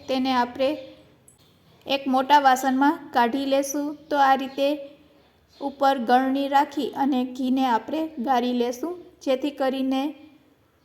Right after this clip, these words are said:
આપણું ઘી છે એ એકદમ શુદ્ધ બનીને રેડી થશે અને જેટલું પણ કીટું હશે તે આ ગળણી ઉપર આવી જશે. તો આ રીતે તમે પણ ઘરે ઘી બનાવી શકો છો. મલાઈ વિના પણ આ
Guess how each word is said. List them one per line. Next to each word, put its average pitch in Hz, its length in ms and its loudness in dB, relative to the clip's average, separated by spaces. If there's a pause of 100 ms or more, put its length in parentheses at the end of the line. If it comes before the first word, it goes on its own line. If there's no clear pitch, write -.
(200)
આપણું 254 420 -2
ઘી 269 200 -2 (100)
છે 302 140 0 (180)
એ 262 40 0 (160)
એકદમ 285 280 -2 (140)
શુદ્ધ 269 260 -4 (180)
બનીને 247 380 0 (300)
રેડી 254 340 0
થશે 277 320 0 (280)
અને 254 160 -2 (140)
જેટલું 262 380 -6
પણ 262 200 -6
કીટું 262 360 -8
હશે 285 280 -2 (600)
તે 262 100 4 (720)
આ 269 200 6
ગળણી 254 420 2
ઉપર 254 220 -2 (360)
આવી 233 300 0
જશે. 247 340 -2 (480)
તો 302 160 2
આ 277 160 8
રીતે 277 340 -4
તમે 269 320 0
પણ 277 240 0
ઘરે 269 240 0 (100)
ઘી 262 240 -2
બનાવી 254 460 -2
શકો 294 260 -2 (140)
છો. 294 120 -2 (680)
મલાઈ 285 440 2
વિના 285 360 2
પણ 285 180 0 (180)
આ 262 60 4